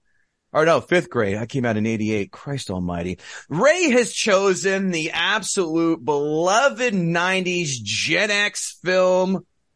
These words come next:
that started an entire universe. Clerks, nineteen ninety-four. Budget at the time of twenty-five thousand dollars.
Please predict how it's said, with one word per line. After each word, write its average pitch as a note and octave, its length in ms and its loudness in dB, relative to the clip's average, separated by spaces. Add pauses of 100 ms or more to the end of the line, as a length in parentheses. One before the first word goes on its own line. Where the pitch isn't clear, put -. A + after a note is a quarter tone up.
(200)
that A2 180 -2
started E3 520 2
an C3+ 80 0
entire D#3 520 2
universe. D#3+ 1200 0 (640)
Clerks, - 720 -4
nineteen E3+ 420 -2
ninety-four. D#3 1080 0 (560)
Budget F3+ 480 2 (120)
at C#3 140 -2
the C3+ 80 -6
time E3 460 2
of A#2 260 0
twenty-five E3 800 0
thousand E3+ 1200 2
dollars. G2+ 960 2